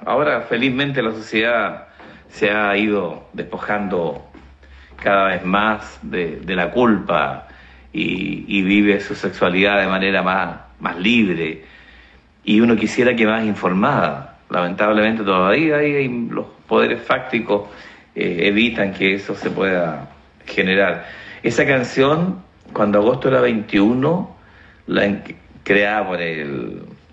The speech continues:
Fernando Viergo, en aquel tiempo, ¿tú sabes que fue censurada? Fue censurada, no la tocaban en, en todos los lugares, en todas las emisoras,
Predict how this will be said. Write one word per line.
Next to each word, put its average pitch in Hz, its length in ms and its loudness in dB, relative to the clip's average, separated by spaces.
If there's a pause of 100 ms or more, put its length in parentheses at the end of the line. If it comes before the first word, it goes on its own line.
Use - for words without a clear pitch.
Fernando 92 380 4
Viergo, 120 680 0 (1120)
en 98 120 -2
aquel 92 320 0
tiempo, 123 580 0 (380)
¿tú 123 100 2
sabes 160 300 2
que 143 100 0
fue 147 140 -2
censurada? 123 880 0 (1500)
Fue - 120 -2
censurada, 110 760 2
no 117 140 4
la 107 120 4
tocaban 104 540 0
en, 147 320 -4
en 135 160 -2
todos 143 220 4
los 147 120 4
lugares, 151 500 2 (200)
en 135 100 -8
todas 135 180 2
las 135 180 0
emisoras, 151 680 -2